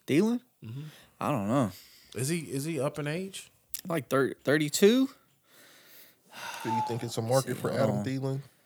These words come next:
Speaker 1: Hold on, let me see. Go, you got that, Johnny?
Speaker 3: I'm getting there. He is thirty-two.
Speaker 1: Boom. See, look at that.
Speaker 3: About to be
Speaker 1: See, I've been
Speaker 3: thirty-three
Speaker 1: wrong before,
Speaker 3: by the time
Speaker 1: but
Speaker 3: the
Speaker 1: I'll be
Speaker 3: next
Speaker 1: right
Speaker 3: season
Speaker 1: again.
Speaker 3: start.
Speaker 2: Mm, thirty-three. He only played for the Vikings, right?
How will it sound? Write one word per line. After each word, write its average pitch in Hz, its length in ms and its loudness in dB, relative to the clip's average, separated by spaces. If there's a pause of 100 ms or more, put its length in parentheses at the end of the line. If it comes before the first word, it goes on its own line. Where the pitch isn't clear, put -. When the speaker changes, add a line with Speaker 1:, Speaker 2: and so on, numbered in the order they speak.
(600)
Speaker 1:
Hold 117 200 -2
on, 110 280 0
let 123 80 -4
me 143 40 -4
see. - 320 -8
Go, 120 140 0
you 131 160 2
got 151 140 6
that, 147 160 4
Johnny? 156 300 0
Speaker 3:
I'm 117 100 -4
getting 160 240 -6
there. 151 200 -4 (600)
He 127 160 -4 (100)
is 107 720 -6 (400)
thirty-two. 117 560 -2 (560)
Speaker 1:
Boom. - 260 -12
See, 131 200 2
look 135 180 8
at 110 60 6
that. 101 200 2
Speaker 3:
About 104 180 -2
to - 60 -14
be - 80 -8
Speaker 1:
See, 101 140 2
I've 117 180 8
been 120 120 6
Speaker 3:
thirty-three 120 80 6
Speaker 1:
wrong 123 220 8
before, 160 460 12
Speaker 3:
by - 0 -
the - 60 6
time - 160 2
Speaker 1:
but 139 60 10
Speaker 3:
the 147 40 12
Speaker 1:
I'll 160 100 12
be 160 100 12
Speaker 3:
next 143 100 10
Speaker 1:
right 160 180 12
Speaker 3:
season 135 200 4
Speaker 1:
again. 117 300 4
Speaker 3:
start. 139 140 -6
Speaker 2:
Mm, 135 260 -6 (200)
thirty-three. 135 720 0 (1800)
He 185 160 2
only 220 160 6
played 214 280 2
for 127 80 -2
the 113 60 -2
Vikings, 107 320 -6
right? 139 240 -6